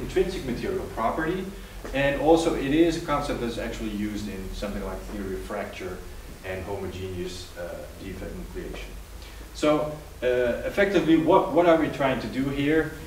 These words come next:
is I just take a piece of material, a piece of my, my, uh, my helium-four H C P phase, uh, so this, this block of material like I represented,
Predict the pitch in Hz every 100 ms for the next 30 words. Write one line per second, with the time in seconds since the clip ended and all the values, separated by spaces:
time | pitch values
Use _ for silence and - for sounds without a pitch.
0 | - - 120 117 - 113 110 120 147 175
1 | 185 202 - 202 208 175 165 131 107 104
2 | 104 110 - 120 113 107 110 104 101 -
3 | 92 92 92 85 87 - - 87 87 95
4 | 110 110 98 - 92 90 92 - 87 -
5 | 139 196 - 151 147 147 - - - -
6 | 107 104 - - 107 107 104 107 95 -
7 | - 202 - - - - - - - -
8 | - - 156 160 139 117 - 95 98 98
9 | - 302 143 139 139